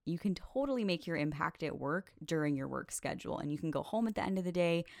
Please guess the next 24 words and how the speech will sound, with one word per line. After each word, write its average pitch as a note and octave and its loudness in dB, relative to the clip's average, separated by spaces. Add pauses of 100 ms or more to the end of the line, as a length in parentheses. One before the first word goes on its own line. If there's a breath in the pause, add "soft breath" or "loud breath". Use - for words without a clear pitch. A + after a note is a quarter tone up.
(220 loud breath)
when E3+ 2
your A#3 0
time F#3 0
is D#3 0
up, C#3 -2
and C#3+ 0
you D#3 2
can B3 2
feel A#3 0
guilt-free - -2
because - -10
that D3 -2
is C#3 -4
all E3+ 2
you've F3+ 0
agreed G#3+ 0
to. G#3+ 4 (440 loud breath)
And E3 4
you D#3+ -4
shouldn't - -4
have E3 -6
to E3+ -6
be D#3+ -2
working D3 0